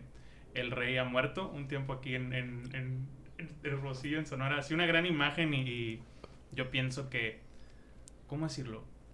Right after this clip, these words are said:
De los pioneros, vaya, de esta generación, yo creo, de banditas que, que hay en, en Hermosillo. Y siento que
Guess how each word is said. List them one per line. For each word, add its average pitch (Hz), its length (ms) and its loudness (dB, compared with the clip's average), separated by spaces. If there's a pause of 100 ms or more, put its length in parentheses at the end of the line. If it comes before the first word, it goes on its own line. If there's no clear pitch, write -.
(120)
De 180 80 6
los 202 160 4
pioneros, 165 640 6
vaya, 147 260 8
de 139 80 6
esta 131 200 2
generación, 123 480 0
yo 120 120 -2
creo, 123 200 -2
de 110 180 0
banditas 113 640 -4
que, 110 300 -6
que 110 180 -2
hay 107 200 -2
en, 110 200 -4
en 110 340 -6
Hermosillo. 113 540 -6
Y 127 40 -2
siento 120 360 -4
que 110 240 -4